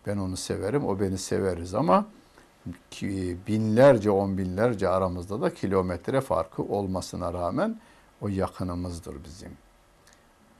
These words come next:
Yani dünyada iki insan arasında bile yakınlığı biz kilometrelerle ölçmüyoruz, sevgiyle ölçüyoruz. Allah Celle Celaluhu, "Onlar yaklaştırılanlardır." diyor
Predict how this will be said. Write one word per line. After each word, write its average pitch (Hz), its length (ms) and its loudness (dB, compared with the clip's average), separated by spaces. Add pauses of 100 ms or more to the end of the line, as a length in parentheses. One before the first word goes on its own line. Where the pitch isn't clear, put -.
(400)
Yani 95 360 -2
dünyada 101 480 4
iki - 360 -4
insan 107 360 0
arasında 101 580 2
bile 98 140 2
yakınlığı 95 800 -2
biz 196 160 -6
kilometrelerle 98 1160 2 (460)
ölçmüyoruz, 90 760 -2
sevgiyle 104 640 -2
ölçüyoruz. 85 760 -4 (460)
Allah 101 340 2
Celle 101 280 0
Celaluhu, 101 560 2
"Onlar 127 460 4 (1000)
yaklaştırılanlardır." 104 1900 2
diyor 120 680 6